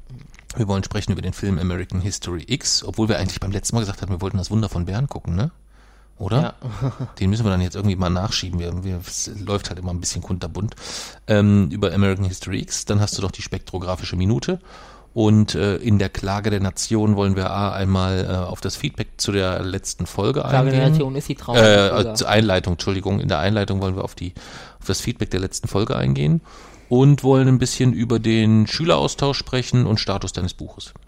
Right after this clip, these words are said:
Speaker 1: Ist das
Speaker 2: Ja.
Speaker 1: richtig so? Ja. Dann muss ich zunächst einmal, muss ich mich entschuldigen und muss was korrigieren aus der letzten Folge. Wir haben in der letzten Folge über die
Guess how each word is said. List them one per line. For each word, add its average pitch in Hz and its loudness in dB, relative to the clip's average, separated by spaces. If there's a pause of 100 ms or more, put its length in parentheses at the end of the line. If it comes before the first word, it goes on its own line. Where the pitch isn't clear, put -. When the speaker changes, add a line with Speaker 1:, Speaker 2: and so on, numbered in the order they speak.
(260)
Speaker 1:
Ist - -20
das 120 -6
Speaker 2:
Ja. 120 -2
Speaker 1:
richtig 117 -8
so? - -12 (300)
Ja. 92 0 (800)
Dann 107 6
muss 123 6
ich 147 -2
zunächst 113 2
einmal, 101 0
muss 107 0
ich - -4
mich 107 2
entschuldigen 120 0
und 110 2
muss 113 0
was 107 -4
korrigieren 104 -2
aus 92 -2
der 95 -4
letzten - -6
Folge. - -8 (1500)
Wir 107 2
haben 113 6
in 113 6
der 104 4
letzten 107 -2
Folge 117 0
über 107 0
die 101 -4